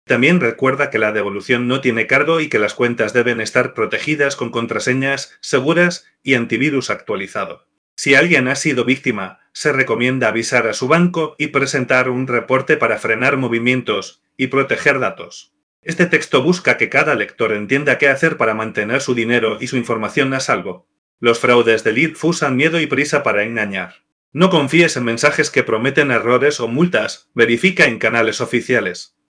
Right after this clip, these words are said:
Receta Federal no solicita pagos, contraseñas ni datos por correo, S M S o WhatsApp. En la devolución, no pagues para recibirla, verifica datos en el portal oficial o con un contador.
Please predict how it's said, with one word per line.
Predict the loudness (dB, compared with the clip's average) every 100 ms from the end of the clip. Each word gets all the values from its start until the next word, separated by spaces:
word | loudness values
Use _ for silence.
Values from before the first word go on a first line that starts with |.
| _
Receta | -8 0 0 2 0
Federal | 0 2 2
no | 0
solicita | -2 -2 -2 -2 -2 2
pagos, | 2 4 0 -2 _
contraseñas | -2 0 -2 0 0 0 0
ni | 0
datos | 2 0 0
por | -2 -2
correo, | 0 0 0 -4
S | -4 -2
M | 0
S | 0 0 -2
o | 2
WhatsApp. | 2 2 -2 -2 _ _ _ _
En | -2 2
la | 4
devolución, | 4 0 0 0 0 -4
no | -4 0
pagues | 2 0 -2
para | 0 0 0
recibirla, | 0 0 0 -2 -4 -6 -12 _
verifica | 0 0 0 0 2
datos | 2 2 0
en | -2
el | -6
portal | -6 -2 0 0
oficial | 0 -2 2 0 0
o | -2
con | -2 -6
un |
contador. | -6 -8 -8 -8 -8 -10